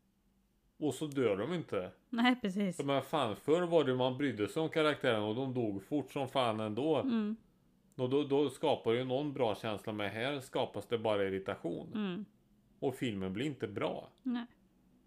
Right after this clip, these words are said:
Speaker 1: Nej, jag har inget mer att säga om den här.
Speaker 2: Nej. Eh, jag vill lägga till att den har,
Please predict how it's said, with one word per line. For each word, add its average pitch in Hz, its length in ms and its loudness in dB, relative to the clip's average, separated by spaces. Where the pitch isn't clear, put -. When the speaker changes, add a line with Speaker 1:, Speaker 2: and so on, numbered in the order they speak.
Speaker 1:
Nej, 117 200 2
jag 107 80 2
har 107 100 2
inget 104 280 -4
mer 101 140 -2
att 95 100 -4
säga 92 200 -4
om 92 100 -6
den 92 140 -4
här. 98 360 -6
Speaker 2:
Nej. 247 260 -4
Eh, 208 580 -2
jag 208 80 0
vill 202 160 -2
lägga 196 220 -2
till 190 260 -8
att 180 140 -8
den 175 220 -8
har, 175 400 -4